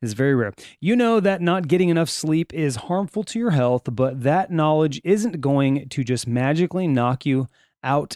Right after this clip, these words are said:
at the optimal time every single night. In fact, last night, tried to go to bed, I think it was eight, and then I tossed and turned, and I had to do some stretching. And then it was nine,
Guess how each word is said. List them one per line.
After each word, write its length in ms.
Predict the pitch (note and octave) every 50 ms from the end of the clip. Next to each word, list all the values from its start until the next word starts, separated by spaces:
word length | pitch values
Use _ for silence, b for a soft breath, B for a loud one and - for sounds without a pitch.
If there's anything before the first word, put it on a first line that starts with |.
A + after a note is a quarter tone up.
| _ -
at 240 | D3 C3+ C3 A#2
the 160 | - C3+ C3+ -
optimal 480 | C#3 C#3 C#3 C#3 - D3+ D#3 D3+ D3 -
time 400 | - - A#2+ A#2 A#2 A#2 A#2 -
every 300 | - A2 G2+ A2 A2+ G#2
single 340 | - - D3 C#3+ D3+ D#3+
night. 360 | F3 G3 B3 C4+ C4 F3+ - -
In 120 | - B2+ B2
fact, 320 | - A#3 G3+ E3+ D3 -
last 260 | D#3+ D#3+ E3 D3+ -
night, 200 | A#3+ B3 G3 - _ -
tried 160 | - C3+ B2+ C3
to 80 | C3
go 100 | B2 C3+
to 60 | C#3
bed, 400 | C3 B2 D3 C#3+ D3 D3 C3+ B2 - _ _ _ b b b b b b b b -
I 100 | - C3+ C#3
think 140 | F#3+ A3
it 40 | C4
was 180 | B3 G#3+ D3 - -
eight, 320 | D#3 F3+ G#3+ G3+ C#3+ - _ _ _ _ _ _ _ _ _ _ -
and 140 | - D3+ D3
then 100 | C#3+ C3+
I 80 | C3 B2
tossed 380 | - - C#3 C3+ D3 - -
and 100 | E3 C#3
turned, 380 | - D3 D3+ C3+ A#2 G#2 G2 G#2+
and 100 | A#2 A#2+
I 60 | A#2+
had 140 | A#2 C3 B2+
to 60 | A#2+
do 120 | A#2 B2 B2
some 140 | - - B2
stretching. 640 | - - - C#3+ B2 A#2 - - - - - B2+ b b b b b b b
And 140 | - B2 C3
then 80 | C3+ D3+
it 80 | F3
was 160 | F#3+ F3 D3
nine, 480 | E3 E3+ F#3+ A3 A3 E3 A#2+ G#2+ A2